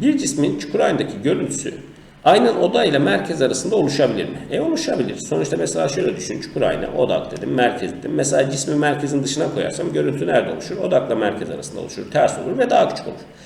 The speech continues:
Yani olabilir mi? Evet, olabilir. Ha, kesin midir? Hayır. Cismin merkezle sonsuz arasında olmasına bağlı olarak bu olabilir.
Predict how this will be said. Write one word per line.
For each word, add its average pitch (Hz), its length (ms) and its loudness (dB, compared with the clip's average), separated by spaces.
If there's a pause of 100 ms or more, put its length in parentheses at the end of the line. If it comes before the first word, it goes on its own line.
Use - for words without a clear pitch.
(220)
Yani 160 320 8
olabilir 190 380 8
mi? 107 160 2 (160)
Evet, 90 220 0
olabilir. 92 420 2
Ha, 127 160 0
kesin 190 320 2
midir? 240 300 2
Hayır. 233 320 2
Cismin 190 320 0
merkezle 170 520 -2
sonsuz 165 320 0
arasında 151 340 0
olmasına 143 440 2
bağlı 139 220 6
olarak 104 340 2
bu 92 60 -4
olabilir. 87 340 -4